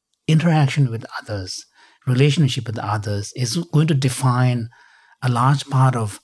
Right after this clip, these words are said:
our experience of happiness and pain. So here, if we can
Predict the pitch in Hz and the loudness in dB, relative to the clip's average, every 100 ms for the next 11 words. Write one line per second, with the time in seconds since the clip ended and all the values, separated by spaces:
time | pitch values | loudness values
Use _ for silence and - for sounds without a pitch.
0 | _ 131 120 113 - 131 113 107 104 - | _ -6 -6 -8 -4 -2 -2 -6 -8 -8
1 | 117 107 101 - - 104 - 233 135 - | -4 -4 -4 -6 -8 -6 -2 -2 -2 -8
2 | _ _ _ _ _ _ - - 165 143 | _ _ _ _ _ _ -8 -2 4 4
3 | 131 202 277 254 - _ _ - 214 208 | 4 2 4 4 0 _ _ -2 -2 2
4 | 202 208 214 165 160 147 139 135 | 4 4 4 4 6 6 6 4